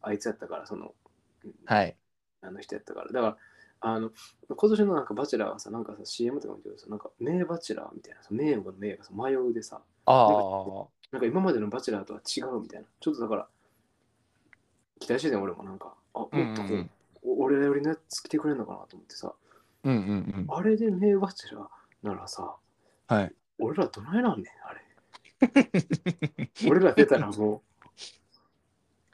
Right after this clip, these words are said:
Speaker 1: 大惨事。
Speaker 2: 確かにね。
Speaker 1: だからなんかもうさ、俺のイメージでさ、名バチェラーからさ、「ああ、みんなのこと好きだ」とかって泣き出したりさ。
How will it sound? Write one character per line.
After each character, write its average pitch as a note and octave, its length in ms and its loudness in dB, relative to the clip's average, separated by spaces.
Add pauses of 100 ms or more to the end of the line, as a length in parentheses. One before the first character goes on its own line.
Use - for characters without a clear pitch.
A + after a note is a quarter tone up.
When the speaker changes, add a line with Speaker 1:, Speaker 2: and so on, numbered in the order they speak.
(760)
Speaker 1:
大 G#3 240 2
惨 B3 200 2
事。 A#3 80 0
Speaker 2:
確 G3 140 2
か - 60 -8
に - 60 -8
ね。 - 160 -6 (720)
Speaker 1:
だ C#3+ 80 -2
か - 0 -
ら C3 80 0
な D#3 80 4
ん D3+ 40 0
か A#2 80 -2
も A2+ 240 0
う - 60 -10
さ、 A2 240 -4
俺 E3+ 200 6
の F3 100 4
イ A#2 80 2
メ B2 120 0
ー - 20 2
ジ G2+ 60 -2
で G2+ 80 -4
さ、 - 100 -10
名 B2 140 0
バ C3+ 120 0
チ G#2+ 100 -2
ェ - 20 -4
ラ - 40 -6
ー - 20 -18
か - 60 -8
ら G#2 60 -10
さ、 - 140 -6 (360)
「あ - 0 -
あ、 G#2 440 -2 (420)
み B2+ 240 -2
ん B2 40 -2
な C3+ 140 6
の C#3 100 0
こ B2+ 140 -10
と B2+ 100 -6
好 C#3+ 60 -2 (120)
き E3 120 6
だ」 A#2+ 300 -4
と - 60 -16
か - 100 -14
っ - 20 -20
て B2 140 -2 (220)
泣 C#3 220 -6
き - 80 -10
出 C3+ 140 -4
し - 80 -6
た A2 100 0
り G#2+ 80 -2
さ。 - 280 -8